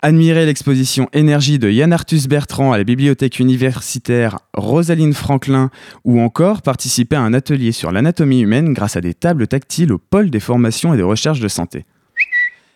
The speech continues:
Même jour, autre lieu, ce week-end avait aussi lieu le Caen e-sport week-end dans le cadre de la Foire internationale de Caen. Pour cette troisième édition, deux tournois eurent lieu.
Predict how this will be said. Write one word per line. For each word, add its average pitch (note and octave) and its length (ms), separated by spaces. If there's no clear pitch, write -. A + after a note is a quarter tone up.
Même D#3 280
jour, D#3+ 400
autre D#3+ 320
lieu, D3+ 240
ce A#2+ 160
week-end A2+ 340
avait G#2+ 280
aussi E3 380
lieu D#3+ 220
le A#2 180
Caen F#3+ 360
e-sport E3 480
week-end D#3 560
dans A#2 100
le A2+ 140
cadre C3 240
de A2 80
la G2 100
Foire D#3 240
internationale A#2+ 680
de A#2 200
Caen. B2 200
Pour B2 120
cette C#3 200
troisième E3+ 400
édition, D#3 520
deux C#3+ 180
tournois C3 400
eurent A2 160
lieu. G#2 240